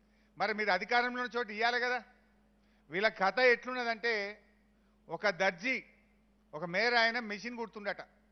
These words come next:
మిషన్ కుట్టంగా కుట్టంగా సూది ఊసి కింద పడిపోయిందట. సూది ఊడి కింద పడిపోయింది కదా అని ఎంత వెతికినా సూది దొరకలేదట. దొరకకపోతే ఏం చేసిండు,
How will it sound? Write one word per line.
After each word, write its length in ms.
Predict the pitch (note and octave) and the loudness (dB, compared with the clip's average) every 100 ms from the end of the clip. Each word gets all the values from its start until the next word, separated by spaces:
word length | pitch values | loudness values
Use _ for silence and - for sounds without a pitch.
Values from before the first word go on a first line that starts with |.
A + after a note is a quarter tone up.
| _ _ _ _ _ _ _ D#3+ | _ _ _ _ _ _ _ -6
మిషన్ 360 | A3+ G#3+ C#4 | -4 -2 -4
కుట్టంగా 420 | A#3+ B3+ C#4 C#4 | -4 2 4 4
కుట్టంగా 440 | C4 A#3+ C4+ C4+ C4+ | 2 0 -2 2 2
సూది 320 | - B3 C4+ | 0 -4 -4
ఊసి 240 | B3+ C4 | -4 -6
కింద 200 | - B3 | -8 -4
పడిపోయిందట. 520 | B3+ A#3+ G3 A3 G3 - - _ _ _ _ _ _ _ _ _ _ _ - | -2 -2 -2 -4 -4 -10 -20 _ _ _ _ _ _ _ _ _ _ _ -14
సూది 280 | A3 C#4 C#4+ | -6 -4 -2
ఊడి 280 | C4 C4+ C#4+ | 0 2 0
కింద 240 | G3 B3 | 0 2
పడిపోయింది 540 | C#4 C#4 C4+ C4 C4+ C4+ | 6 6 4 0 0 2
కదా 220 | B3+ B3 | 2 4
అని 420 | C4 C#4+ A#3+ A3+ - _ _ _ _ _ | 2 2 -2 -4 -14 _ _ _ _ _
ఎంత 260 | E3+ A3+ B3+ | -8 -4 2
వెతికినా 480 | C#4 C#4 C#4 C4+ C#4 | 6 4 4 -2 -2
సూది 280 | B3+ B3+ C4+ | -4 -8 0
దొరకలేదట. 560 | B3+ B3+ C4+ C4 A#3 F3+ _ _ _ _ _ _ _ _ _ _ | 0 2 2 2 0 -8 _ _ _ _ _ _ _ _ _ _
దొరకకపోతే 680 | F#3 A#3+ C4 A3 C4+ C4 B3+ | 0 4 4 4 0 4 2
ఏం 120 | B3+ | 4
చేసిండు, 600 | B3 A#3+ A#3+ B3 G#3+ G3+ | -2 -2 -6 -4 -4 -8